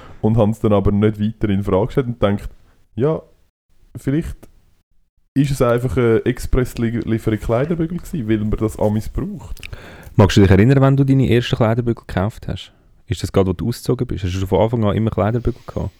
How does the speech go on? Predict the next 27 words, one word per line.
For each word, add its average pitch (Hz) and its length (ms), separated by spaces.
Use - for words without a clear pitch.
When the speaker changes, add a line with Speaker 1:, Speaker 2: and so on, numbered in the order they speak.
Speaker 1:
Gute - 280
Frage. 98 500
Ich - 100
bin 110 140
Speaker 2:
Ich 110 80
Speaker 1:
grad 107 100
Speaker 2:
habe 104 120
das 98 120
Gefühl, 104 160
das 95 160
ist - 180
so 101 220
etwas, - 400
wo 98 140
man 98 240
irgendwann 101 640
mal 95 260
anfängt 92 380
zu - 60
kaufen. 92 420
Es 90 160
ist - 80
zwar, 104 180
es - 160
gibt 123 160
so 113 80
Sachen, 120 480